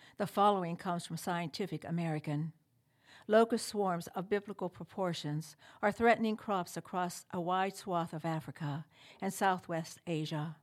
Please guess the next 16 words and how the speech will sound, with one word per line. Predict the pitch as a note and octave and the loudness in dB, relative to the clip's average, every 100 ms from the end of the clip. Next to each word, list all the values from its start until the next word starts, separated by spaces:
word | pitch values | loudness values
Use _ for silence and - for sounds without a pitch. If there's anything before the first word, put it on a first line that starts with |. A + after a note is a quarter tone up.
| _ _ _ - - | _ _ _ -20 -18
spurning | - A#3 A#3 A#3+ A#3+ | -2 6 8 8 4
alarm | A3 G3+ F#3 E3+ F3 | 2 4 4 2 0
among | F3+ E3+ | -2 -4
top | E3 G3+ F3 D#3 | -4 -2 -2 -2
international | - F3 E3 E3 E3 E3+ D#3+ | -6 -4 -2 -4 -4 -6 -6
officials. | E3+ - D#3+ - D#3 D3+ - - _ _ _ _ _ - - | -6 -4 -4 -4 -6 -6 -10 -16 _ _ _ _ _ -16 -2
A | G#3 | 2
major | A3 A3+ G#3 | 4 4 0
concern | G3 F#3 - F3+ E3+ D#3+ - | -2 -4 0 0 0 -4 -6
is | F3 - | -6 -4
famine. | F3 F3 E3 E3 E3+ _ _ _ _ _ _ _ _ _ - - | -2 0 0 -2 -4 _ _ _ _ _ _ _ _ _ -10 2
The | |
United | A3+ A3 A3+ A#3 G#3+ | 6 8 8 6 4
Nations | G3+ A3 - E3+ | 4 4 2 -2
is | F3 D#3 | -2 -2
warning | E3+ E3+ E3+ E3+ F3 | -2 -2 0 -2 -4